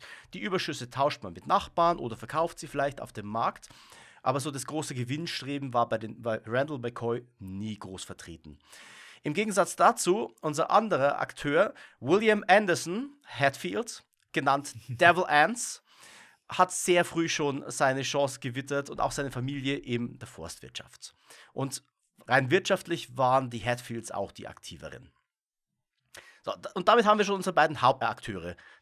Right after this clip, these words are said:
Speaker 1: Devil Anse Hatfield und Old Randall McCoy.
Speaker 2: Du hast es ja auch schon irgendwie so angedeutet, das klingt schon auch so, und wir haben es auch vorher so ein bisschen angedeutet, das klingt aber schon wirklich so nach Familienclans mit
Speaker 1: Ja.
Speaker 2: großen Patriarchen an der Spitze.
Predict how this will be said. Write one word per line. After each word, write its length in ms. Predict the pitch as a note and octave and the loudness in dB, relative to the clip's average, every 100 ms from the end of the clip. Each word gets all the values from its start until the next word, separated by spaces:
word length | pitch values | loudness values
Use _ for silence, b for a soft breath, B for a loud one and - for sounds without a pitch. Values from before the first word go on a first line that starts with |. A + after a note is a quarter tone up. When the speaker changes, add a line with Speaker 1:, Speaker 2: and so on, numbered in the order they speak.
| _ | _
Speaker 1:
Devil 240 | E3+ A#3 | 6 6
Anse 320 | G#3 F#3+ F#3+ - | 6 6 4 2
Hatfield 600 | B2+ - C3+ C3+ C3 - _ - | 2 2 -2 -2 -4 -10 _ -2
und 260 | E3 F3+ - | 0 0 4
Old 320 | F3 F3+ D#3+ | 6 6 6
Randall 300 | B2 A#2+ B2 | 4 4 0
McCoy. 480 | B2 B2 - A#1+ - B B B B B B - | -6 -8 -10 -12 -16 B B B B B B -4
Speaker 2:
Du 100 | C3 | 0
hast 120 | D3 | 2
es 60 | |
ja 80 | D3+ | 2
auch 100 | C#3 | 0
schon 160 | - - | -2 -6
irgendwie 180 | C#3+ C#3+ | -6 -6
so 100 | C#3+ | -4
angedeutet, 420 | C3 D3 D#3 C#3 | -4 -6 -8 -6
das 140 | C3+ | -8
klingt 320 | - D3 D3 - | -8 -8 -10 -10
schon 260 | D3+ C#3+ - | -8 -8 -2
auch 220 | B2+ B2 | -2 -2
so, 320 | - C3+ B2 A2+ _ | -6 -6 -6 -10 _
und 160 | B2+ A#2 | -8 -4
wir 120 | A2+ | -2
haben 100 | C3+ | -2
es 80 | C3+ | -4
auch 100 | A#2 | -4
vorher 180 | C#3 | -4
so 80 | C3+ | -4
ein 40 | B2+ | -6
bisschen 160 | B2+ | -8
angedeutet, 320 | B2 B2+ B2 | -8 -8 -10
das 80 | A#2+ | -10
klingt 200 | - E3 | -12 -12
aber 200 | C3+ C#3 | -8 -8
schon 240 | B2+ D3 D3 | -8 -10 -10
wirklich 200 | D3 C3+ | -10 -12
so 80 | |
nach 180 | C3 A#2+ | -8 -8
Familienclans 1300 | - B2+ B2+ B2 B2+ A#2+ - C3 A#2+ A#2 B2+ C3+ - | -6 -8 -8 -10 -10 -10 -12 -8 0 2 2 0 -8
mit 240 | C3 A#2+ - _ | -12 -12 -16 _
Speaker 1:
Ja. 220 | - G2+ F#2+ | -8 -2 -2
Speaker 2:
großen 340 | C3+ C3+ D3 | -2 -4 -2
Patriarchen 800 | A#2 C#3 - C3+ B2+ A2+ A#2+ B2+ | 2 2 0 -4 0 0 -2 -8
an 160 | A2+ A2+ | -12 -10
der 120 | A2 | -12
Spitze. 520 | - A#2 - - G2+ | -12 -16 -16 -18 -20